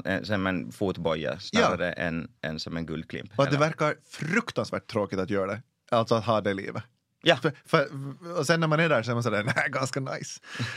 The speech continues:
Speaker 2: Det är många saker är ganska nice här.
Speaker 1: Ja.
Speaker 2: Det finns mycket saker man får uppleva här som man
Speaker 1: Men
Speaker 2: inte
Speaker 1: kan
Speaker 2: får."
Speaker 1: det ändå att göra, att jag menar, om du skulle ha fått barn som tjugotre,
Speaker 2: Ja.
Speaker 1: så man vet ju inte om du då skulle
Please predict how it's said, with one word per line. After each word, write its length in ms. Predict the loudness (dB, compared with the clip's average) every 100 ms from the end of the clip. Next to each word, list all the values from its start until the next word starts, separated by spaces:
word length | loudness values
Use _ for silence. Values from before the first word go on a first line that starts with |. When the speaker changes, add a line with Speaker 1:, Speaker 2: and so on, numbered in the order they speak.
| 0
Speaker 2:
Det 120 | 4
är 40 |
många 240 | 6 4 4
saker 240 | 0 0
är 40 | 0
ganska 320 | 0 2 2
nice 340 | 4 2 2
här. 80 | 4
Speaker 1:
Ja. 160 | 6 4
Speaker 2:
Det 80 | 4
finns 220 | 2 0
mycket 240 | 0 2
saker 220 | 2 0 0
man 100 | 0
får 100 | 0
uppleva 260 | 0 -2
här 140 | -2 -4
som 120 | 2
man 40 |
Speaker 1:
Men 100 | 2
Speaker 2:
inte 80 | 6 6
Speaker 1:
kan 60 |
Speaker 2:
får." 60 | 6
Speaker 1:
det 60 | 2
ändå 140 | 2
att 160 | 0 2
göra, 240 | 0 0 -4 _ -4
att 140 | -2
jag 80 | 0
menar, 180 | 2 2
om 80 | 0
du 60 |
skulle 160 | 0 -2
ha 40 |
fått 180 | -2 -4
barn 200 | -2 -4
som 380 | -4 -8 -10 -14
tjugotre, 380 | -12 -6 -4 -6 -10 _
Speaker 2:
Ja. 220 | -2 0 -4 _ _
Speaker 1:
så 340 | -6 -2 -2 -4 _ _ _ _ _
man 180 | -8 -2
vet 200 | -2 -2
ju 40 | -6
inte 160 | -4
om 100 | -2
du 100 | -2
då 180 | -2 -2
skulle 200 | -4 -8